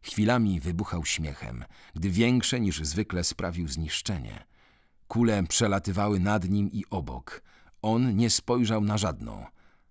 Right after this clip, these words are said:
Nagle po strzale poskoczył na zrąb, wpił oczy w dal i zakrzyknął: „Działo rozbite!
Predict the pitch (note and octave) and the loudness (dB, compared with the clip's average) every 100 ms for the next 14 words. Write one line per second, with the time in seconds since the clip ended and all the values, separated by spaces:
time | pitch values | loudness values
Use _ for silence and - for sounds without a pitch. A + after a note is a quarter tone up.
0 | _ - A#2 F#2+ B2 B2+ - E2+ - - | _ 2 4 6 4 4 0 -2 0 2
1 | A2 G#2 G2+ G#2 - - - - B2 D3+ | 4 2 -2 -4 -14 -20 -6 0 4 6
2 | B2 A#2 G#2+ E2+ A2+ C#3 C#3+ - - - | 6 4 4 2 4 4 4 -2 -14 -14
3 | - - - - E3+ A2+ - C3 - F#2 | -20 -14 -10 2 6 6 4 2 2 0
4 | D#2 A#2+ D3 D3 A#2 A#2+ - D3 - A#2+ | 4 6 6 4 2 4 4 2 2 2
5 | F#2+ - - - - A2 F3+ E3+ D#3+ B2+ | 0 -4 -16 -18 6 10 12 12 8 6
6 | C#3 F3 G2 D2+ | 2 0 -2 -4